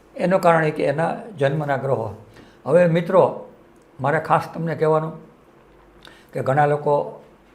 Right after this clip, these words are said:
કાર્યથી થાકી જાય છે, કામકાજથી થાકી જાય છે, આળસ વૃત્તિ રહે છે.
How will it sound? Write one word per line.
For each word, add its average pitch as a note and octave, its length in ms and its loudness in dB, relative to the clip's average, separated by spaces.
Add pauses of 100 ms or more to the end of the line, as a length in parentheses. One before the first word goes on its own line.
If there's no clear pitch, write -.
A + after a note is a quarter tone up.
(100)
કાર્યથી C#3+ 760 -2
થાકી C3+ 260 -6
જાય C#3+ 200 -4
છે, C#3+ 160 -10
કામકાજથી C#3 640 -4
થાકી C3 320 -6
જાય C3+ 200 -10
છે, - 180 -12 (560)
આળસ C#3+ 360 6
વૃત્તિ C#3+ 220 -4
રહે C#3 220 -4
છે. - 140 -12